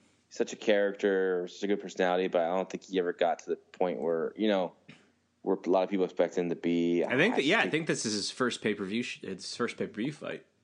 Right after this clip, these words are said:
Speaker 1: I think it's, uh, I think it's a little high price, but, you know, boxing's always been kinda high price when it comes to pay-per-views. How, what do you think? What's the buy rate? What are you, what are you predicting?
Speaker 2: So I think the thinking here is, so I think, I think it's a few things.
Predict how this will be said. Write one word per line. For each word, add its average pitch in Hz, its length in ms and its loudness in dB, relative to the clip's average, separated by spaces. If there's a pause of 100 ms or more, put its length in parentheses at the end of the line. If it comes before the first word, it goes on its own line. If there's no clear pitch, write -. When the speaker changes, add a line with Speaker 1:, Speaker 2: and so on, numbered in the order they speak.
Speaker 1:
I 104 220 4
think 117 380 0
it's, - 360 -2
uh, 85 540 2 (540)
I - 40 0
think 123 220 4
it's 104 80 -8
a 107 60 2
little 98 160 4
high 87 220 2
price, 104 600 0
but, 87 340 -2 (120)
you 71 80 -6
know, 92 60 -4
boxing's 107 420 -2
always 95 240 0
been 80 160 -14
kinda 71 160 -8
high 76 160 -6
price 73 320 -2
when 67 60 -18
it - 100 -20
comes 71 160 -4
to 67 60 -8
pay-per-views. 80 580 -4 (340)
How, 104 120 2
what 127 180 4
do 123 60 4
you 117 60 4
think? 120 280 -2
What's 107 140 0
the 107 60 -2
buy 98 200 2
rate? 110 160 2
What 92 80 0
are - 20 0
you, 95 140 0
what 95 60 2
are 98 40 2
you 101 60 0
predicting? 98 480 -2 (520)
Speaker 2:
So 147 600 0
I 143 100 2
think 208 600 0
the 202 100 2
thinking 123 480 0
here 101 360 0
is, 98 720 -2 (520)
so - 160 0
I 170 60 0
think, 160 180 0
I 120 80 0
think 151 160 2
it's 117 80 -4
a 117 60 -4
few 104 180 0
things. 82 460 -8